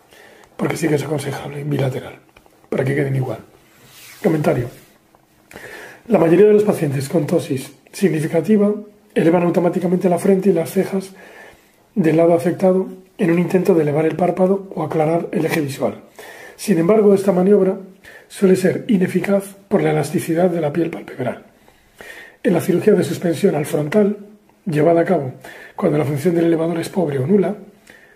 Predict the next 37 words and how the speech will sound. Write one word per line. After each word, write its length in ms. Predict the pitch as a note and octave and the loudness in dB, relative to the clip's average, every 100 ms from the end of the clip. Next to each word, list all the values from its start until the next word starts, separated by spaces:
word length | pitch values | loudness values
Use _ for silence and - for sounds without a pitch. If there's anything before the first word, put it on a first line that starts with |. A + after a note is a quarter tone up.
| _ _ _ _ _ _ _ _ | _ _ _ _ _ _ _ _
la 100 | E3+ | -2
verdadera, 440 | C3+ C3+ E3 E3 F3+ - _ _ _ _ _ _ _ _ _ _ _ - - - - - - | 0 0 -4 -6 -10 -20 _ _ _ _ _ _ _ _ _ _ _ -20 -20 -18 -20 -20 -6
el 140 | A3 E3 | 0 2
párpado 320 | F#3+ G3+ F#3+ | 4 4 2
se 120 | F#3+ | 2
suspende 380 | F3+ - F#3+ G3 | 0 0 2 4
directamente 540 | E3+ E3 F3 F3+ F3+ | 4 2 2 0 2
al 80 | E3 | -2
músculo 280 | E3+ - F#3 | -2 0 0
frontal, 600 | - F3 - G#3 C3+ C#3 _ _ _ - - _ | 0 -4 -2 -6 -6 -12 _ _ _ -20 -20 _
para 180 | F#3 D#3+ | -2 0
que 100 | E3+ | 0
el 60 | D#3+ | 2
movimiento 520 | E3+ E3+ F#3+ E3+ D#3+ | 4 4 4 2 0
de 100 | E3 | 0
la 100 | F3 | 0
ceja 380 | G#3+ G#3 G3 A3 - | 0 0 0 -6 -10
se 180 | - | -10
transmita 480 | D3+ E3+ E3 G3 - | -4 -2 2 0 0
eficazmente 760 | D3 E3+ F#3 F3+ G3+ G#3 G#3+ A3 | -4 -2 0 2 2 2 2 -4
al 120 | G3 C#3 | -4 -4
párpado. 400 | - B2+ - - _ - - - - - | -4 -8 -14 -20 _ -20 -20 -20 -20 -8
Así, 280 | C#3 - F#3 | -6 2 2
el 100 | D3 | 2
paciente 480 | E3 G3+ G#3+ G#3+ | 0 2 2 2
puede 260 | G#3 G3 F3 | 2 2 2
elevar 220 | E3 E3+ | 2 2
el 100 | F3 | 0
párpado 520 | E3+ F#3 F#3+ G3+ G3+ - | 0 0 2 0 0 -4
usando 340 | G3 F#3 E3+ | -4 -2 -2
el 40 | E3+ | -2
músculo 280 | F3+ G3+ | 0 0
frontal 380 | F#3 F#3+ E3+ F#3+ | 0 0 0 2
al 120 | G#3 | 2
levantar 400 | F3+ C#3+ C#3 E3+ | 0 -4 -6 -6
la 80 | D#3 | -6
ceja 380 | - C3+ - - | -4 -6 -6 -20